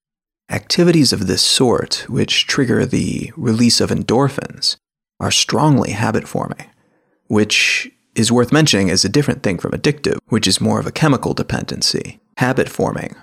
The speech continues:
on the other hand, is our brain and body saying, "Okay, let's do that thing more often because that felt good." It then helps us subconsciously come up with excuses to do such things more,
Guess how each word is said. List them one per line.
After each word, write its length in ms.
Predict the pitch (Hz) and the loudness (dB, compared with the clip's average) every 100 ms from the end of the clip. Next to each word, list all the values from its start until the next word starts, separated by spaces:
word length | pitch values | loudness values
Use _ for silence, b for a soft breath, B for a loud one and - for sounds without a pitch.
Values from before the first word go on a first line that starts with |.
| - | -4
on 160 | 101 | -2
the 120 | - - | 0 0
other 140 | - | -2
hand, 400 | 104 - - - | -2 -2 -4 -4
is 240 | 120 110 - - - | 0 0 -2 -6 -4
our 160 | 120 | -2
brain 680 | 107 101 104 123 139 143 143 110 | -2 -2 0 2 4 4 4 2
and 240 | 90 87 | 0 -2
body 420 | 98 104 104 95 | -2 -2 -2 0
saying, 680 | - - 92 92 - - - _ _ - | 0 0 0 -2 -2 -4 -8 _ _ -2
"Okay, 560 | 117 - 85 - - - | 0 2 0 0 -6 -2
let's 240 | 127 123 | 0 2
do 140 | 135 131 | 4 4
that 200 | 120 110 | 4 2
thing 200 | 110 107 | 2 2
more 180 | 107 113 | 2 2
often 380 | 120 - - | 0 0 -4
because 280 | - - 80 | -4 -4 -2
that 200 | 80 - | -2 -4
felt 320 | - - - | -4 -6 -4
good." 340 | - - - - _ _ _ - | -6 -6 -8 -12 _ _ _ -2
It 220 | 107 92 71 | 0 0 -4
then 800 | - 120 117 117 113 107 104 | -2 0 2 2 4 2 2
helps 380 | 95 123 135 - | 0 0 0 0
us 420 | - 98 - - - | 0 -2 -6 -10 -4
subconsciously 840 | - - - 110 110 - - - | -4 -4 -2 0 0 0 -2 -2
come 280 | - - 101 | -4 0 0
up 220 | 104 - | 0 -2
with 180 | 95 - | -4 -4
excuses 800 | - - - 123 123 - - - | -6 -6 -2 2 2 2 -2 -4
to 100 | - | -4
do 140 | - | -4
such 300 | - - - | -2 -4 -6
things 340 | - - - - | -6 -6 -4 2
more, 400 | 151 139 107 | 4 4 0